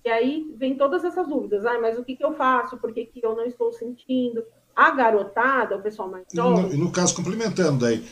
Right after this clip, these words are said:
Speaker 2: até a autoestima da mulher muitas vezes baixa também, né?
Speaker 1: Total, total. Porque às vezes até espinha sai por conta dessa ausência de hormônio e outro hormônio pega e sobressai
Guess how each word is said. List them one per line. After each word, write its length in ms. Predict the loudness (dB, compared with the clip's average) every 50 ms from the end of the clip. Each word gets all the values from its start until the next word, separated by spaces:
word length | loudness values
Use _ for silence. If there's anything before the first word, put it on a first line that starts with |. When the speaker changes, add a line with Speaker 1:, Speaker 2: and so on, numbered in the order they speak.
| -20 -20 -20 -16 -8
Speaker 2:
até 240 | -6 -6 -2 0 2
a 60 | 4
autoestima 520 | 4 4 2 4 4 4 4 4 2 2 0
da 80 | 0
mulher 320 | 2 4 4 4 4 4 4
muitas 300 | 2 2 0 0 2 2
vezes 220 | 2 2 0 -2 -4
baixa 440 | 0 2 2 4 4 2 2 0 -2
também, 440 | -4 -4 -2 0 0 0 0 0 -2
né? 220 | -4 -4 -6 -8 -10 -16 -20 _ _ _ _ _
Speaker 1:
Total, 760 | -6 -6 -4 -2 0 0 2 2 2 2 2 0 -4 -8 -14 -20 _ _ _ _ _ _ _ _ _ _ _ _ _
total. 580 | -12 -8 -4 -2 0 0 0 0 -2 -6 -10 _ _ _ _ _ _ _
Porque 200 | -8 -2 0 2
às 160 | 2 2 2
vezes 180 | 0 -2 0 -2
até 220 | -2 0 2 2
espinha 760 | 2 2 0 -4 -10 -16 _ _ _ _ _ _ -2 0 0 0 -2 -4 -8 -12 _ _ _ _ _ _
sai 480 | 4 4 6 4 4 2 0 -2 -4 -8 -12 -20 _ _ _ _ _ _ _ _ _
por 220 | 0 0 0 2 2
conta 300 | 2 2 2 0 0 2
dessa 300 | 2 2 0 0 0 0
ausência 560 | 0 0 0 0 -2 -2 -2 -2 -2 -4 -2
de 80 | 0 0
hormônio 600 | 0 0 2 2 4 4 4 2 2 2 0 0
e 180 | 0 2 8 10
outro 400 | 10 10 10 8 2 -2 -2 2
hormônio 480 | 6 6 6 6 6 2 0 0 -2
pega 320 | -2 -2 -2 -2 0 -2 -2
e 140 | -4 -4 -4
sobressai 800 | -2 -2 0 0 0 -2 -4 -4 -2 -2 0 2 0 0 -2 -4